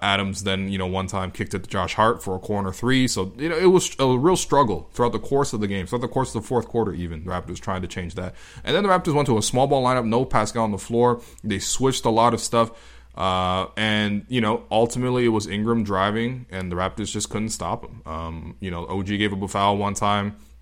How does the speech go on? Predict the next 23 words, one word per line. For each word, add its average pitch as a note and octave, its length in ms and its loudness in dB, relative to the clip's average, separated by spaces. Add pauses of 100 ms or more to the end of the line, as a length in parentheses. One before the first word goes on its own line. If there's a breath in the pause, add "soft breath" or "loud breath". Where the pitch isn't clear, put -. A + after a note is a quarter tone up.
(120)
Bit E3+ 100 2
of C#3+ 80 2
a C#3 60 4
soft B2+ 320 4
foul, A#2 240 6
but, G2 240 0
you G2 80 -2
know, G2 260 -4 (840 loud breath)
I F2+ 200 0
don't F#2+ 100 -4
know, F2+ 140 -6
man. F2 260 -6
He's, F2+ 340 -6 (300 soft breath)
it's G2 180 -2
still B2 200 4
a - 40 0
star G#2 220 2
player A2 200 2
driving G2 280 0
one-on-one, F#2+ 540 -2
some, F2+ 320 -6
some - 180 -2
contact. G2 580 -2